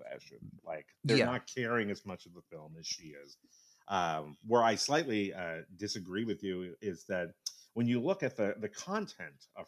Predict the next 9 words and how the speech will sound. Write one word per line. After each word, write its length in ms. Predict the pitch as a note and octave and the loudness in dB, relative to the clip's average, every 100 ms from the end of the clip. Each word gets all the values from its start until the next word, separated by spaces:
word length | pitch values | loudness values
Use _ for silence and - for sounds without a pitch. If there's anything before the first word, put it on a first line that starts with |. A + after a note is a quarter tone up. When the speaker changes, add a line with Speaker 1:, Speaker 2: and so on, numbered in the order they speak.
| - | -10
Speaker 1:
her 100 | F2+ | -8
scenes, 760 | - A#2+ A#2+ F2 D2+ E2 - - _ - _ _ | -4 -2 -2 -4 -8 -12 -18 -20 _ -20 _ _
she's 300 | - B2 G2 | -4 -4 -2
not 380 | A2+ D3 E3 - | 0 2 0 -2
really 640 | G#2 G#2 B2 A#2+ A2+ G#2 F#2+ - | -2 0 0 0 -2 -2 -4 -2
having 460 | A2 A2+ A2 G2+ - | -2 0 -2 -6 -8
to 100 | - | -14
do 560 | E2+ - G#2 G2+ G2 E2+ | -10 -4 0 0 -2 -6
much 420 | F2+ F#2+ F2+ - | -6 -4 -6 -10